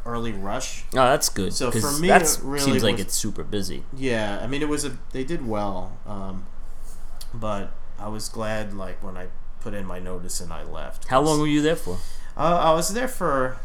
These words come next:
Speaker 1: I don't know, maybe a year.
Speaker 2: Oh, ah, so you put
Speaker 1: Maybe,
Speaker 2: some time in.
Speaker 1: maybe a little less than a year. Um, I, I really didn't like working in the food business.
Speaker 2: Yeah, no, I could see
Speaker 1: Um,
Speaker 2: that.
Speaker 1: so at that point, I decided I was gonna get a job at, uh, the local,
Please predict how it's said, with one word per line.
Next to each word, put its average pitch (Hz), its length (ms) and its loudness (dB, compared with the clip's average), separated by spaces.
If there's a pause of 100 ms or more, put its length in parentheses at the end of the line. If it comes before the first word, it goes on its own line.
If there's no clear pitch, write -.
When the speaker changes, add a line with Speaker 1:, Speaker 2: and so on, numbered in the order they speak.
(140)
Speaker 1:
I 139 120 -2
don't 131 160 -2
know, 120 200 -2
maybe 113 520 -2
a 95 60 0
year. 98 520 -2 (180)
Speaker 2:
Oh, 202 60 -2
ah, 208 400 -2
so 190 180 -2
you 190 100 -2
put - 100 -2
Speaker 1:
Maybe, - 100 -2
Speaker 2:
some 104 180 -2
time - 240 -2
in. 110 40 -2
Speaker 1:
maybe 123 200 -2
a 117 80 0
little 117 380 0
less 101 300 -2
than 95 200 -4
a 98 80 -2
year. 90 420 -2 (160)
Um, 85 460 -4 (540)
I, 104 260 -4
I 110 60 0
really 104 400 -2 (300)
didn't 92 280 -2
like 90 240 -2
working - 300 -2
in 180 80 -2
the - 60 -2
food 85 340 -2 (320)
business. - 400 -2
Speaker 2:
Yeah, 104 380 4
no, 98 160 0
I 95 100 0
could - 220 0
see 90 140 0
Speaker 1:
Um, 85 80 -2
Speaker 2:
that. 80 180 -2 (200)
Speaker 1:
so 107 340 -2
at 110 80 -2
that 147 340 0
point, 113 400 0
I 107 80 -2
decided 104 460 -2
I 98 80 -2
was 98 120 -4
gonna 98 200 -4
get 98 280 -2
a - 140 -2
job 90 440 -4
at, 92 340 -2 (520)
uh, 90 220 -4
the 90 220 -2
local, 101 760 -2